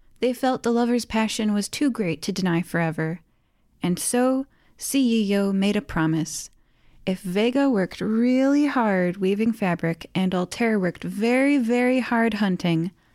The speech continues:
then once a year, on tomorrow's date, he would allow her to cross the river to see her beloved husband. And so, during the year, these two people work very hard, always counting down the days until they can see one another again.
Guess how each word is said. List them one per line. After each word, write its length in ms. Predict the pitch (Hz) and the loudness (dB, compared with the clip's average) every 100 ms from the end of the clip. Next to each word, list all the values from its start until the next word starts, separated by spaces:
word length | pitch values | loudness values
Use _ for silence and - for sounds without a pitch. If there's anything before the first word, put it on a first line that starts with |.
| _ | _
then 180 | - 190 | -2 0
once 260 | 185 226 277 | 0 0 0
a 60 | |
year, 480 | 277 254 180 180 214 - | 2 2 2 0 -4 -4
on 160 | 180 180 | -2 -2
tomorrow's 580 | - 185 208 277 302 - | -2 -2 0 2 0 -2
date, 420 | 185 160 156 - _ _ | -4 -4 -6 -14 _ _
he 160 | - 226 | -4 0
would 160 | 208 | 0
allow 360 | 185 180 220 269 | 0 0 2 0
her 260 | 233 233 | 0 0
to 60 | 202 | 0
cross 480 | - - 214 247 - | -2 -2 -2 -2 -6
the 160 | - | -2
river 280 | 208 175 175 | 0 0 0
to 140 | 185 - | -2 -6
see 320 | - 208 226 | -4 0 2
her 140 | 214 | 0
beloved 340 | 175 165 170 208 | 0 0 -2 -2
husband. 560 | 185 170 - 156 175 - _ _ _ _ _ _ _ | -2 -2 -2 -4 -4 -10 _ _ _ _ _ _ _
And 180 | 196 190 | -2 -2
so, 380 | - 226 277 311 | 0 0 2 0
during 320 | - 202 214 | -2 0 2
the 80 | 269 | 2
year, 420 | 208 175 202 220 - _ _ - | 2 0 -2 -6 -10 _ _ -2
these 260 | 202 214 | -2 -2
two 160 | - 254 | -4 -4
people 400 | - 175 196 214 | -2 -4 0 0
work 220 | 185 - | -2 -4
very 220 | - 196 | -4 -2
hard, 420 | 233 170 165 185 - _ _ _ _ _ | -2 -2 -2 -6 -12 _ _ _ _ _
always 380 | 240 254 269 269 | -2 2 2 0
counting 420 | - 220 226 240 | 0 -2 0 2
down 280 | 220 202 202 | 2 2 0
the 80 | 220 | 0
days 360 | 185 170 170 | 0 -2 -2
until 240 | - 185 190 | -4 -2 -2
they 100 | 180 | -2
can 140 | 180 | -4
see 240 | - 220 233 | -4 -2 0
one 160 | 190 | 0
another 320 | 170 170 190 | 0 0 0
again. 480 | 214 202 160 156 170 | -2 -2 0 0 -2